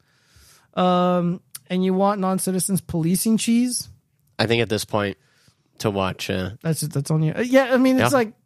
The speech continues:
Speaker 1: it's gonna happen. I, I mean, it,
Speaker 2: Yeah.
Speaker 1: it, things are gonna get interesting.
Speaker 2: Yeah, like, my, my, my opinion at this point doesn't matter. It's gonna happen, and to see that potentially, like, follow through.
Speaker 1: I'll, I'll always vote against it. Put it, put it up, put it to a vote. I'm gonna vote against it.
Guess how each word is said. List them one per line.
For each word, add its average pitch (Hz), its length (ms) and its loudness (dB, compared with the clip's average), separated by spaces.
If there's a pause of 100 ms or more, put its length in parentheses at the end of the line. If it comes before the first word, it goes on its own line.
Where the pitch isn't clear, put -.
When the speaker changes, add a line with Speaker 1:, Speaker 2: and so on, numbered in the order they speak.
(100)
Speaker 1:
it's 202 120 2
gonna 277 200 4
happen. 240 580 2
I, 233 180 0
I 233 60 -4
mean, 214 440 0 (180)
it, 208 100 -2
Speaker 2:
Yeah. 269 120 4
Speaker 1:
it, 247 280 2
things 247 220 2
are 262 120 2
gonna 254 140 0
get 247 100 2
interesting. 208 380 -2
Speaker 2:
Yeah, 175 80 6
like, 160 140 2
my, 185 220 2
my, 185 300 0
my 170 140 4
opinion 196 320 0
at 165 120 0
this 147 100 -4
point 151 180 0
doesn't 131 160 0
matter. 127 280 2
It's - 160 -2
gonna 160 200 2
happen, 131 480 0 (300)
and 117 340 0 (200)
to 120 100 2
see 151 280 2
that 131 280 0
potentially, 117 720 -2
like, 98 220 -4 (260)
follow 123 320 0
through. 113 500 0
Speaker 1:
I'll, 190 200 2
I'll 233 180 4
always 233 220 2
vote 208 140 2
against 185 340 0
it. 190 240 -2
Put 214 120 6
it, 202 160 0 (180)
put 220 120 4
it 220 80 2
up, 214 160 0 (180)
put 214 120 6
it 214 80 -4
to 220 80 4
a 208 60 4
vote. 196 260 0
I'm 190 100 0
gonna 190 100 2
vote 175 160 0
against 170 320 0
it. 175 260 -2